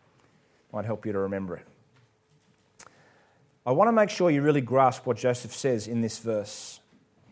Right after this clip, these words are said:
"You intended to harm me, but God intended it for good."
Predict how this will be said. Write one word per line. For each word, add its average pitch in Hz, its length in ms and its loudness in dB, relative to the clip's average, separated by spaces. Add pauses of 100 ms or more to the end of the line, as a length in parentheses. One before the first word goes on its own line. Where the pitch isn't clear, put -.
(300)
"You 175 320 0
intended 165 800 -2
to 131 80 -8
harm 139 420 0
me, 101 360 -10 (760)
but 131 200 2
God 156 260 6
intended 151 480 -2
it 123 180 -4
for 117 140 -10
good." 107 360 -2